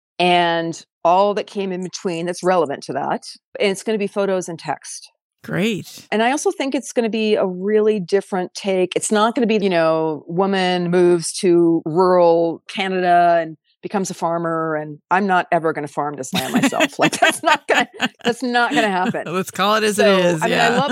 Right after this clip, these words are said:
Speaker 1: I,
Speaker 2: <laughs>
Speaker 1: y-, yeah, you know, that's, I mean, I love those stories, and I think there's value in them.
Speaker 2: Absolutely.
Speaker 1: But this is really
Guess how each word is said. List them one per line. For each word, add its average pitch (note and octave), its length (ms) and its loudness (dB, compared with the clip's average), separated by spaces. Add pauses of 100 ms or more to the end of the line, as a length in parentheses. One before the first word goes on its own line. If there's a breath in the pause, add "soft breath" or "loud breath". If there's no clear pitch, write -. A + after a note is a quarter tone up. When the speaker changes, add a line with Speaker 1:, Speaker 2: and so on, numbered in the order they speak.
Speaker 1:
I, A#3 120 0 (180)
Speaker 2:
<laughs> B3+ 100 -4
Speaker 1:
y-, A#3+ 320 -2
yeah, G3+ 240 -2
you G3+ 120 -4
know, F#3 140 -2
that's, G3 340 -6
I A3+ 60 -4
mean, A3 100 -6
I G#3 60 -4
love A3+ 240 -2
those B3+ 220 -6
stories, B3 480 -6
and G3 120 -6
I F#3 40 -8
think G3 160 -10
there's F3 160 -6
value E3+ 360 0
in A#2+ 120 -10
them. C3+ 160 -8
Speaker 2:
Absolutely. F3+ 760 -6
Speaker 1:
But A3 180 0
this E4+ 220 0
is F4+ 220 -2
really A3 800 2